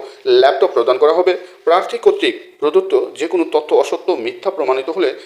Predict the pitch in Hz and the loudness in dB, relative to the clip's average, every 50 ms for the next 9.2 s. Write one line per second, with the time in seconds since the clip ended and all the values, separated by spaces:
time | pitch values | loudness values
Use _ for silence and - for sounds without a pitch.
0 | - _ - 117 113 139 151 147 220 208 214 226 - - 151 156 151 156 143 143 | -20 _ -10 -4 -2 -2 -2 0 4 4 4 4 4 2 0 0 2 0 0 0
1 | 143 131 143 143 143 143 175 175 180 185 165 135 131 151 143 151 - 185 180 - | -2 -2 2 2 2 2 2 0 2 0 0 0 0 0 0 0 0 -2 -4 -2
2 | 139 143 147 117 120 123 123 - - 180 185 202 202 - 123 123 - 160 160 156 | -2 -2 0 2 2 2 2 2 0 0 0 0 -2 0 0 0 2 4 2 4
3 | 147 156 - - - - - _ - 139 156 156 - 202 - 165 151 - - - | 2 0 -2 -10 -16 -20 -10 _ 0 0 0 2 0 0 0 0 0 -2 -4 -8
4 | - - 131 139 143 - 175 190 190 202 202 - 135 123 127 175 - - - - | -2 2 4 4 4 4 0 -2 0 0 0 2 2 0 0 -2 -4 -8 -18 -18
5 | 156 151 151 165 185 - 226 - - 175 151 135 131 110 110 104 - - - 165 | -8 -2 0 2 2 2 0 2 2 4 2 2 0 -2 -4 -4 -6 -2 4 4
6 | 208 226 220 208 202 180 151 127 120 113 107 104 101 - - 151 196 208 185 202 | 6 6 4 2 2 2 2 2 2 0 -2 -2 -4 -2 0 2 4 4 6 4
7 | 226 226 220 233 220 220 214 202 170 - - 170 190 202 220 202 196 - - 135 | 4 4 2 0 2 2 2 0 0 2 2 2 2 4 2 0 0 0 -2 -4
8 | - 196 - 214 202 - 120 123 123 - - - - - - - 208 208 220 233 | -4 -4 -4 -4 -2 -2 -2 -4 -4 -8 -18 -20 -20 -12 -6 -6 -4 -2 0 2
9 | 220 220 214 202 | 2 4 2 2